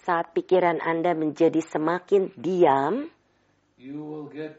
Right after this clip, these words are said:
Speaker 2: to a place where it's like being asleep and being aware at the same time.
Speaker 1: Anda akan menuju ke masa seperti tidur,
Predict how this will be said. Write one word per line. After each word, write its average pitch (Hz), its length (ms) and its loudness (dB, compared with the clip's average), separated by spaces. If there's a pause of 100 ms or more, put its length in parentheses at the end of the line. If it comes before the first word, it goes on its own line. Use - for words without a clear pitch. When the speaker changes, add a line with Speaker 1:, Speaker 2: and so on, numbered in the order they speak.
Speaker 2:
to 147 240 -10
a 139 80 -10
place 131 480 -16 (320)
where 127 480 -14
it's 127 320 -20
like 127 320 -18 (160)
being 135 480 -16 (160)
asleep 165 560 -14 (160)
and 127 240 -20
being 135 560 -16
aware 123 800 -16
at 123 320 -18
the 120 80 -20
same 113 480 -20
time. 98 160 -20 (480)
Speaker 1:
Anda 226 400 2
akan 220 240 0
menuju 190 400 0
ke 190 160 0
masa 160 320 -2
seperti - 560 -8
tidur, 156 560 2